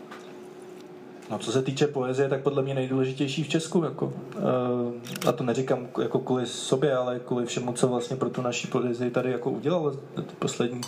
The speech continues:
roky, desetiletí. Ehm, Martin je velice vnímavý čtenář. On dokáže přesně vycítit,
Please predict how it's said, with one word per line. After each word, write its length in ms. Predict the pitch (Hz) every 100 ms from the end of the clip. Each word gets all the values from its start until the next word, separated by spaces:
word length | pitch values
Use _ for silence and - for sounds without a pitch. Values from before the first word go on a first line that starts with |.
| - - - - - - -
roky, 260 | - 110 113
desetiletí. 800 | 107 - 113 127 120 - 110 110 - -
Ehm, 800 | 117 117 113 113 113 113 110 - -
Martin 560 | 113 - 123 123 - 147
je 80 | 147
velice 320 | 139 139 156
vnímavý 360 | 143 143 143 147
čtenář. 640 | - 139 107 104 - - - - - - - - - -
On 140 | 120
dokáže 380 | 117 110 127 123
přesně 340 | 135 127 - 135
vycítit, 640 | 131 - 131 139 -